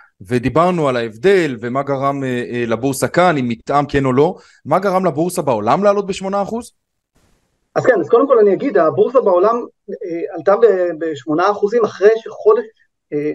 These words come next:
Speaker 2: אוקטובר היה חודש רע מאוד, עם ירידות מאוד חדות, שאם אתה זוכר, שסיכמנו את אוקטובר, הראינו שמדד הייחוס הפך לשלילי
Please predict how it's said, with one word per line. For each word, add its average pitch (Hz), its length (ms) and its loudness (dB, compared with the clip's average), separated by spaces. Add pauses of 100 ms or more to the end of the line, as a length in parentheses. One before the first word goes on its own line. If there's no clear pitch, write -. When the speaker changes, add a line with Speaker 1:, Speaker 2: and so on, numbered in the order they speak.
Speaker 2:
אוקטובר - 360 2
היה 180 140 4
חודש 202 300 2
רע 196 160 4
מאוד, 202 360 6
עם 180 100 -2
ירידות 160 320 -6
מאוד 175 200 -2
חדות, 196 500 2
שאם 160 420 2
אתה 151 120 -2
זוכר, 196 540 2 (600)
שסיכמנו 185 560 0
את 208 80 -2
אוקטובר, 214 640 0 (300)
הראינו 185 420 4
שמדד 190 440 2
הייחוס 214 380 2
הפך 220 320 -2
לשלילי 202 1120 0